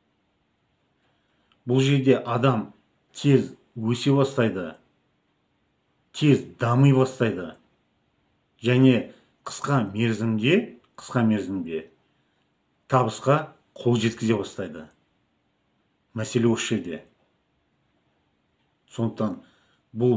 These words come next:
мүмкіндікті жіберіп алмау керек.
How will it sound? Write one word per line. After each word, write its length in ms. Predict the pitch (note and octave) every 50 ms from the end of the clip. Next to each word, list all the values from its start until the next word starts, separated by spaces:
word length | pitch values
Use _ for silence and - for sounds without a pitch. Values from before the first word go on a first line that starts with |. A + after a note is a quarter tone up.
| G2 F2+
мүмкіндікті 840 | F#2 G#2+ A2+ G#2+ - A2+ G#2+ G#2+ - - - - B2+ C3 C3+ C3+ - - _ _ _
жіберіп 440 | - G2 G2 G#2 G#2+ A2+ G#2 G#2+ A2
алмау 320 | A2 A2 A2 G#2 G#2 G2
керек. 260 | F2+ F2 E2+ D#2+ -